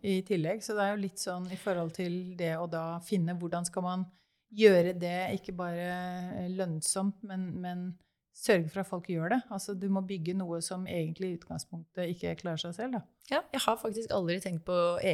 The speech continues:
Speaker 2: U som en startup, for jeg føler den er litt mer byråkrata-, byråkratisk enn som så.
Speaker 1: <laughs>
Speaker 2: Men, men at E U
Speaker 1: Ja.
Speaker 2: har et samme, eh, ønske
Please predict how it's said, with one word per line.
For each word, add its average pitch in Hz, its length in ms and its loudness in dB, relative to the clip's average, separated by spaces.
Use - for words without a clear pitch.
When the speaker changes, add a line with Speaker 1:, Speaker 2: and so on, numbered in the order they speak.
Speaker 2:
U 151 60 -2
som 170 160 -4
en 165 60 -4
startup, 160 420 0
for 208 100 0
jeg 208 80 0
føler 180 200 0
den 190 100 -4
er 190 60 -6
litt 185 180 -10
mer 175 140 -4
byråkrata-, 175 680 -4
byråkratisk 202 680 8
enn 220 120 12
som 269 160 12
så. 262 220 12
Speaker 1:
<laughs> 240 100 4
Speaker 2:
Men, 262 200 10
men 254 380 6
at - 300 4
E 247 140 4
U - 0 -
Speaker 1:
Ja. 185 140 6
Speaker 2:
har 214 260 4
et 220 140 -2
samme, 196 420 2
eh, 196 340 -6
ønske 262 360 4